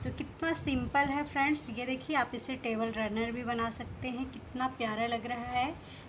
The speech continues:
ये देखिए, पूरा बनने के बाद इसका look ऐसे आया हुआ है।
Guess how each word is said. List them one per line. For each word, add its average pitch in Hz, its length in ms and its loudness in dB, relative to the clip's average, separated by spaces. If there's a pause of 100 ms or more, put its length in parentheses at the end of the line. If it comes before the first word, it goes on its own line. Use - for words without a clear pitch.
(140)
ये 233 60 -6
देखिए, 240 280 -2
पूरा 226 280 2
बनने 220 280 0
के 220 160 -2
बाद 208 240 4
इसका - 280 -2
look 233 340 0
ऐसे 208 400 -2
आया 220 220 0
हुआ 226 240 -2
है। 269 220 0